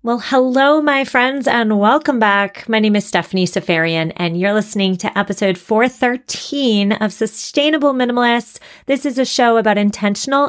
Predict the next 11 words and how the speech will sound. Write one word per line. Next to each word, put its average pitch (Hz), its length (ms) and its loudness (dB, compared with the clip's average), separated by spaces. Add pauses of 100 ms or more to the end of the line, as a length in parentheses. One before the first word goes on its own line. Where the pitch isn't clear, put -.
and 202 220 -4
eco-friendly 226 1080 0 (300)
minimalist 196 760 0
living. 170 420 -2
I'm 196 140 -2
super 277 400 0
excited 208 640 2
about 190 260 -2
today's 180 300 -2
show 175 220 0
because 175 540 -2